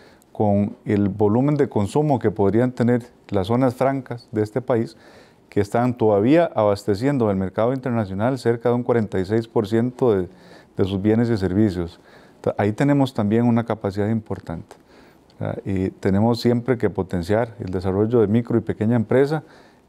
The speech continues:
eh, con características tecnológicas probablemente diferentes. Tenemos que ver la agricultura, por otro lado, con una, con un componente, eh, diferenciado de tecnología.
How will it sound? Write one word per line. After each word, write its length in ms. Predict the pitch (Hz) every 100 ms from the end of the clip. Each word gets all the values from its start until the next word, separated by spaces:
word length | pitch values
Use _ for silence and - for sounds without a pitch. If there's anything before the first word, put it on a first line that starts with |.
| -
eh, 320 | 98 92 - - _ _ - -
con 180 | 107
características 1160 | 95 98 90 101 107 110 120 123 117 95 - - -
tecnológicas 760 | 110 104 113 135 131 - 107
probablemente 640 | - 101 120 123 127 123 123
diferentes. 680 | 101 95 104 131 - 135 - - - - - _ _ _ _
Tenemos 260 | 104 113 117
que 80 |
ver 140 | 117 117
la 60 |
agricultura, 640 | 123 107 - 87 127 131 120
por 160 | 107
otro 200 | 104 -
lado, 220 | 110 120 117
con 200 | 101 101
una, 360 | 107 123 95 - -
con 120 | 104
un 80 | 110
componente, 880 | 127 120 117 110 117 117 120 98 - - - - _ _ _ _ _ - 104
eh, 200 | 101 -
diferenciado 920 | 107 107 107 104 98 123 135 147 -
de 160 | - 107
tecnología. 640 | 98 98 95 90 131 104